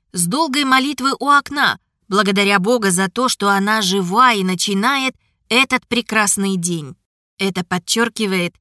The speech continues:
её положительный настрой. Сидя в кресле, она делала гимнастику, слушая в наушниках инструкции.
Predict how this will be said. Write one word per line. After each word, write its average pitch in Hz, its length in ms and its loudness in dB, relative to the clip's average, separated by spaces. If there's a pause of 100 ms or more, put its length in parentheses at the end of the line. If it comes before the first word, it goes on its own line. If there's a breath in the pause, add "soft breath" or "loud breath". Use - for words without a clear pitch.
(160)
её 202 380 -2
положительный 196 880 -2
настрой. 175 580 -4 (320)
Сидя 214 400 -2
в 185 60 -6
кресле, 208 540 -4 (180)
она 190 240 0
делала 294 380 -2
гимнастику, 269 840 -4 (160)
слушая 214 540 0
в 175 60 -2
наушниках 190 600 0
инструкции. 254 720 -6